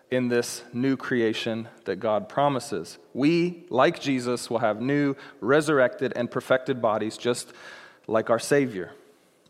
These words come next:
We will experience death, but we'll also experience resurrection. So everything about life to come will be tangible and physical and material. Sometimes people get this wrong. Now,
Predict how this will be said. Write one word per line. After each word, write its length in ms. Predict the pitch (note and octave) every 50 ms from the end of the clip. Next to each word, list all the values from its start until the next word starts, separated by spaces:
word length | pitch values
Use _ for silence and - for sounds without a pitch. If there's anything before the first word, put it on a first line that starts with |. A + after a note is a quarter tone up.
| _ -
We 140 | - B2 B2+
will 140 | C3 B2+
experience 540 | A#2+ - - - - B2+ B2 A#2+ A#2 - -
death, 360 | B2 C#3 D#3+ E3+ E3+ E3 - -
but 100 | C3 A2+
we'll 140 | A2+ A2+ A#2
also 260 | A#2 A#2 - - A#2
experience 500 | G2+ - - - A#2+ A#2 A#2+ A#2 - -
resurrection. 640 | A2+ A2+ A2+ A2 A#2+ B2 D3+ D#3+ D#3 - - A#2 G#2+
So 140 | - - A2
everything 440 | - C#3 C#3+ E3 D#3+ D#3+ D#3 C#3+ C3+
about 300 | B2 A#2+ A#2 A2 - G#2
life 320 | B2 B2+ C#3 C3+ - -
to 80 | - B2
come 280 | - - F3 E3 D3 C3+
will 60 | B2+
be 120 | A#2+ A#2
tangible 520 | G#2+ - - D3 D3 D3 C3+ C3 B2+ C3 B2+
and 100 | A2+ -
physical 300 | B2+ A#2+ A2+ A2 - A#2
and 80 | A2
material. 320 | G#2+ G2+ - C#3+ A#2 F#2+ - - - - -
Sometimes 500 | - - C#3 C3+ B2+ - C#3+ C3 B2 -
people 240 | - - B2+ - A2
get 240 | G2+ G#2+ G#2 G2+ -
this 400 | A2 G#2+ G#2 - - - - - _ - - - _ _ _ -
wrong. 420 | - A2 B2 B2 A2 F#2+ - G#2 G#2 - - _ _ _ _ _ _ _ _ _ _ _ _ _ - - - - - - _ _ -
Now, 240 | - B2+ G#2 D#2